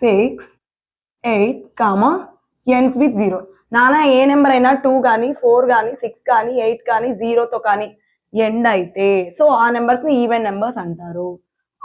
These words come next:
ఆడ్ అంటే నాన్న వన్, త్రీ, ఫైవ్, సెవెన్, నైన్. ఈ నంబర్స్ తో పాటు ఇంకా టూ డిజిట్ నంబర్స్ కానీ, త్రీ డిజిట్ నెంబర్ కానీ, ఫోర్ డిజిట్ నెంబర్, any number ends with these numbers అయితే odd number, ends with these numbers అంటే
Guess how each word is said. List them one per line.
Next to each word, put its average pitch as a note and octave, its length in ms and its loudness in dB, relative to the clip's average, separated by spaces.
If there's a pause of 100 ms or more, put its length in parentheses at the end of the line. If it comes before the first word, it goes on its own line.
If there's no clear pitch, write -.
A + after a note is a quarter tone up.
(100)
ఆడ్ C#4 240 4
అంటే A#3 260 -4
నాన్న G3+ 240 -2 (260)
వన్, F#3 300 -2 (400)
త్రీ, F#3 240 -12 (640)
ఫైవ్, F3+ 480 -8 (500)
సెవెన్, G3+ 480 -4 (380)
నైన్. F#3+ 240 -2 (420)
ఈ B3+ 140 0
నంబర్స్ B3 340 -2
తో B3+ 60 2 (100)
పాటు A3+ 300 2 (260)
ఇంకా C#4 240 2
టూ C#4+ 60 0 (120)
డిజిట్ C4+ 260 -2
నంబర్స్ B3 260 -2
కానీ, C4 220 0
త్రీ C4 180 -4
డిజిట్ B3 220 -10
నెంబర్ A3+ 240 -8
కానీ, A#3+ 200 -8
ఫోర్ B3 240 0
డిజిట్ A#3 200 -10
నెంబర్, G#3+ 180 -8 (100)
any C#4 240 -2
number A3 260 -2 (640)
ends C#4+ 240 -2 (120)
with D#4+ 240 0
these C#4 240 2
numbers B3 340 2
అయితే A3 160 0 (140)
odd F3+ 200 0
number, A#3+ 240 0 (520)
ends C#4+ 220 0 (100)
with D#4 240 -2
these C#4 240 0
numbers C4+ 280 0
అంటే D4+ 220 4